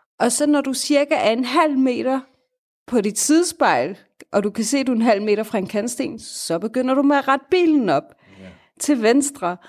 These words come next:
Speaker 1: Og det er altid sådan, jeg kan huske det, så jeg bruger den gamle metode. Jeg bruger sidespejl, jeg bruger det, som en bil har til at skulle gøre de ting. Så jeg behøver jo ikke et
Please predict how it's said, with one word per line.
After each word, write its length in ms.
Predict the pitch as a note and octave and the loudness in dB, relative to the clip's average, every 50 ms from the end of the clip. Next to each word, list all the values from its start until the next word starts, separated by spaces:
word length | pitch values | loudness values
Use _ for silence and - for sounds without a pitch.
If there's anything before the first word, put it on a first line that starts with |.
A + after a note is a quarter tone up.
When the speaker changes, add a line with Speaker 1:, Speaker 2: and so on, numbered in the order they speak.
| - - - - - | -20 -20 -20 -16 -6
Speaker 1:
Og 160 | - - C4+ C4+ - | -2 -2 0 0 2
det 140 | D#4+ D#4 - | 2 2 4
er 60 | - | 2
altid 300 | D4 D4 D4 - - D4+ | 2 0 0 -2 -2 0
sådan, 240 | C#4+ - D4+ C#4+ C4 | 0 2 2 2 2
jeg 100 | B3 A3+ | 0 0
kan 80 | - A#3 | -2 -2
huske 140 | A#3 A3+ - | -2 -2 -4
det, 80 | A3+ | -6
så 120 | - - B3 | -2 -2 0
jeg 100 | C#4 C#4+ | 0 -2
bruger 220 | - - E4 E4 | 0 0 0 2
den 160 | E4 D#4+ D#4 | 2 2 0
gamle 300 | D4+ B3 B3+ C#4+ E4+ F#4 | 0 0 2 2 2 2
metode. 340 | F4+ E4 C#4+ - - G#3+ G3 | 2 0 0 -2 -4 -4 -4
Jeg 100 | G#3+ B3+ | -4 -4
bruger 260 | B3+ - - E4+ F#4+ G4 | -4 0 2 2 2 2
sidespejl, 640 | - - C#4 B3 A#3 - - - A3+ F3+ E3+ F3 | 0 0 -2 -2 -2 -4 -2 0 0 0 0 0
jeg 120 | G#3 A3+ A3 | -4 -4 -2
bruger 200 | - C4 C4+ C#4 | 0 2 2 2
det, 300 | C#4 C#4+ C#4 C#4 C4+ C#4 _ - | 2 2 0 0 0 -4 _ -6
som 220 | - - B3 B3 | 0 2 2 2
en 120 | A#3 A3 | 2 0
bil 220 | A3+ B3+ B3 A3 A#3 | 0 -2 -2 -2 -4
har 300 | A3 - C4+ C4+ B3 A#3 | -4 0 0 0 0 0
til 180 | - - - G#3+ | -4 -6 -4 -4
at 80 | F#3+ | -4
skulle 200 | - - - G3 | -4 -6 -8 -4
gøre 180 | - E3+ F3 F#3+ | 0 2 2 2
de 140 | G3 A3 G3+ | 0 -2 -6
ting. 300 | - - - F#3+ D#3 - _ _ _ - - _ _ | -8 -6 -6 -6 -6 -8 _ _ _ -20 -20 _ _
Så 100 | - - | -2 0
jeg 120 | A3 F3+ - | 0 0 2
behøver 460 | - G#3 F#3 A#3 D4 D#4 D4 C4 G#3 | 0 0 2 2 4 4 4 2 2
jo 80 | F3 F3 | 2 0
ikke 140 | F#3 G3+ | 0 -2
et 60 | G3+ | -4